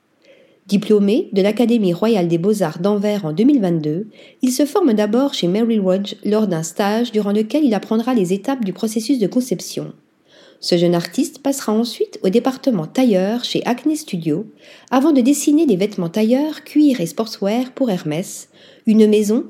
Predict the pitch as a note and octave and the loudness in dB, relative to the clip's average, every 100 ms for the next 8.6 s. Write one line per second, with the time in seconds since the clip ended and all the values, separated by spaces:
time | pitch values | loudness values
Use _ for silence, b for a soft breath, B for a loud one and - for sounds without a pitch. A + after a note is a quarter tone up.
0 | G#3+ G#3+ G#3 G#3 D4 G#3+ - G#3 G#3 F3+ | -2 0 0 0 2 2 0 -2 0 0
1 | E3 E3+ E3+ A3 G#3+ E4+ - b b - | -2 -6 -4 -6 -6 -10 -10 b b -2
2 | A3+ A3+ D4+ - E3 C4+ - - A#3 G3 | 0 2 0 0 0 0 -2 -6 -2 0
3 | G3+ - F#3+ F#3+ F#3+ C4 B3+ B3 A3+ A3 | -2 -2 -4 -2 -2 -2 0 0 0 -2
4 | - A#3 - F#3 - G#3+ G#3 A3+ B3 F3+ | -2 -2 -2 -6 -2 -2 0 -2 -2 -2
5 | E3 E3 C#3+ C#3+ D3 D3 D3+ _ _ _ | -4 -4 -8 -8 -10 -12 -16 _ _ _
6 | _ _ - _ _ _ _ - F3+ F3+ | _ _ -20 _ _ _ _ -6 0 0
7 | F#3 G3 B3 B3+ B3+ - E3+ D#3 E3 A#3+ | 0 0 2 2 0 -4 -4 -4 0 2
8 | D4 - F#3 F#3+ B3 - | 2 0 -4 -4 -6 -10